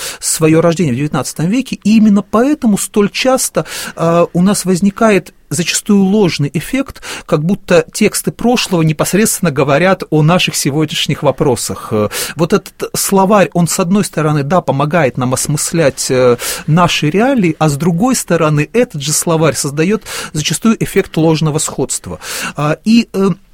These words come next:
задача этой серии как раз, э, представить, э,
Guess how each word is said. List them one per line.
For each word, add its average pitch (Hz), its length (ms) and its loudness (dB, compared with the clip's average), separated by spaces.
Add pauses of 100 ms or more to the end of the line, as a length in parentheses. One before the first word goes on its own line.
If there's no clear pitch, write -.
(640)
задача 185 600 2
этой 196 220 -4
серии 311 260 0
как - 220 -4
раз, 233 280 0
э, 190 380 2 (100)
представить, 214 880 0
э, 165 220 4